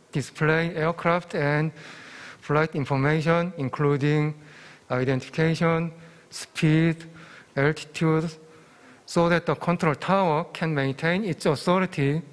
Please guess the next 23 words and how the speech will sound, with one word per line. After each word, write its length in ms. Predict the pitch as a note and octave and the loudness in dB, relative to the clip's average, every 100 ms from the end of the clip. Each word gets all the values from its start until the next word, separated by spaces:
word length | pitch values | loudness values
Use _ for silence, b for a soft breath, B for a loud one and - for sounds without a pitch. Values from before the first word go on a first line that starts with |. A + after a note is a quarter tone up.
| B B B B B B _ | B B B B B B _
to 80 | C#3 | -8
cope 380 | - F3+ F#3 | 0 0 0
with 500 | A#3+ E3 C#3 D#3 - | -2 0 0 -2 -4
any 480 | C#3+ C#3 C#3 D3+ D3+ G#3+ | -2 0 2 2 0 0
emergency 560 | C3 C3 D#3+ E3 E3 | 0 2 2 0 -2
situation. 600 | D#3 C3+ D3 C#3 B2 G#2+ F#2 - _ _ _ _ _ _ _ _ - _ _ _ _ _ _ B B B B B B B B B B B B _ _ | -6 -4 -2 -2 -4 -10 -12 -20 _ _ _ _ _ _ _ _ -20 _ _ _ _ _ _ B B B B B B B B B B B B _ _
There 200 | C#3 C#3 | 0 0
is 120 | C#3+ | 0
no 200 | D3 C3+ | 0 0
doubt 560 | B2+ D3+ D3 E3+ - - | 0 0 2 0 -8 -4
that 300 | C#3 C3+ C3+ | 0 0 -4
such 460 | - - D#3 - | -8 -2 -2 -2
U 160 | D#3 D3 | -2 -2
T 300 | D3+ - D3+ | -4 -4 0
M 220 | E3+ D3 | 2 0
technologies 840 | B2+ - C#3+ D#3 F#3 E3 C3+ D3 - | -6 -4 0 2 2 0 -2 -4 -4
as 180 | C#3 A#2+ | -4 -4
swim 520 | - D3+ D#3+ F3+ G3 - | -4 0 2 2 -2 -2
and 340 | C3+ C#3 G3 - | 0 0 -2 -4
A 160 | C#3+ | -2
R 100 | C3+ | 0
T 240 | C3 - C#3 | -2 -2 0
S 340 | D3 F3+ - | 2 0 -6